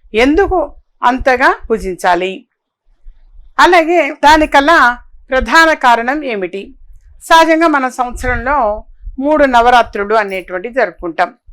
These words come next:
అది చైత్ర మాసంలో వచ్చేటువంటిది, మరి వసంత నవరాత్రులు అనేటువంటిది మనం జరుపుకుంటూ ఉంటాము.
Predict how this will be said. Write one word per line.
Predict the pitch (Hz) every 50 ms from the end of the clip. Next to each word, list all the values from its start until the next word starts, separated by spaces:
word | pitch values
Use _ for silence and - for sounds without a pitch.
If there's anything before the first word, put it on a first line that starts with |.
| - - -
అది | 262 262 277 - -
చైత్ర | 311 302 294 - 285 277
మాసంలో | 262 247 247 240 - 240 220 220 226 220
వచ్చేటువంటిది, | 208 196 - - 208 190 196 208 202 202 190 208 208 214 277 294 254 196 190 196 202 - _ _ -
మరి | 226 233 233 226 226 _ _ _ _ - 226
వసంత | 247 240 - 294 285 277 - 277 247
నవరాత్రులు | 233 214 208 208 202 202 196 - 214 190 185 208 220 - - - 202
అనేటువంటిది | 202 202 208 196 202 196 202 185 202 208 247 302 381 349 _ _ _ _ _ _ _ -
మనం | 233 247 262 294 359 359 403 339 214 208
జరుపుకుంటూ | 226 220 208 202 - - 233 - - 226 208 196
ఉంటాము. | 180 - 196 180 185 190